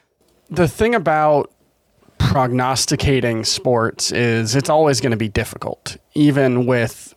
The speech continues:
you know, like in baseball, there's, we have a lot of information that helps us make predictions about the upcoming season. We have thousands upon thousands of data points,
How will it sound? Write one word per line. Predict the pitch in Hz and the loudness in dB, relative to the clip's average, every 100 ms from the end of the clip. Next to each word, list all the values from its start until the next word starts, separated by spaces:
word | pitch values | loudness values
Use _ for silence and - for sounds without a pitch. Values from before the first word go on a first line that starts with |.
| - | -10
you | 120 | -6
know, | 98 80 80 - _ _ _ | -6 -6 -10 -14 _ _ _
like | 160 156 | -2 0
in | 165 | -2
baseball, | 151 160 131 - - - - _ _ _ _ | 0 0 -2 -4 -10 -12 -20 _ _ _ _
there's, | - 226 160 | 0 0 0
we | 156 | 2
have | 226 147 | 2 2
a | |
lot | 117 117 127 | 2 0 2
of | 120 | 0
information | - 123 - 113 104 87 - - 117 - _ _ _ _ _ - | -2 -4 -2 -4 -4 -4 -6 -8 -12 -20 _ _ _ _ _ -2
that | 131 117 | -2 2
helps | 131 - - | 0 0 -2
us | 117 - | -2 0
make | 117 - | -2 -4
predictions | 110 113 - 120 110 | -6 -6 -4 -6 -4
about | 107 98 | -4 -2
the | 107 | -2
upcoming | 98 - 90 95 | -2 -4 -6 -4
season. | - 156 135 131 | -2 0 0 -2
We | 107 | -2
have | 98 | -4
thousands | - 185 175 160 156 131 | -4 0 0 0 0 -2
upon | 110 120 110 | -4 -4 -2
thousands | 113 110 107 110 101 | -2 -2 -2 -8 -12
of | - | -8
data | 101 101 | -6 -6
points, | - 101 101 - - | -4 -2 -2 -4 -6